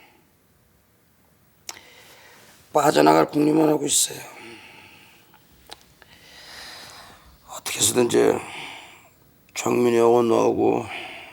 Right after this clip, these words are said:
잘 떠내보내고 아무 일도 없었던 것처럼 미국으로 잘 돌려보내놓고, 그리고 나는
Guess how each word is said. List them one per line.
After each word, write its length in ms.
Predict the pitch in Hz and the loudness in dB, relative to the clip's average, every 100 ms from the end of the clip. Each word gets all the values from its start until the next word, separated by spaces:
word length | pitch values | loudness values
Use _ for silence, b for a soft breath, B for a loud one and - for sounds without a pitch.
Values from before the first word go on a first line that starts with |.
| B _ | B _
잘 420 | - - 131 127 - | -12 -4 -2 -2 0
떠내보내고 840 | 131 131 127 - 107 - - - - _ _ _ B B B B B B B B B B B B B B B _ | 2 2 0 -2 -4 -4 -6 -8 -14 _ _ _ B B B B B B B B B B B B B B B _
아무 360 | - - - 123 | 2 4 6 4
일도 220 | 120 123 | 4 0
없었던 380 | 107 113 110 117 | 0 -4 -4 -4
것처럼 760 | 117 120 127 120 123 131 135 123 B B B B _ _ _ b b b b _ _ | -4 -4 -4 -4 -4 -4 -6 -10 B B B B _ _ _ b b b b _ _
미국으로 520 | 113 117 123 120 123 | -6 0 0 2 0
잘 420 | - - - - 120 | -2 -8 -14 -12 -12
돌려보내놓고, 1200 | - 123 123 127 120 120 104 - - 135 139 113 b b b _ _ - _ _ _ _ _ _ - | -6 -2 -2 -2 -2 -2 -6 -8 -12 -10 -10 -10 b b b _ _ -20 _ _ _ _ _ _ -8
그리고 340 | 113 - 110 101 B B _ b b b b b b b _ _ | -2 -2 -4 -8 B B _ b b b b b b b _ _
나는 420 | 117 127 127 | 2 4 4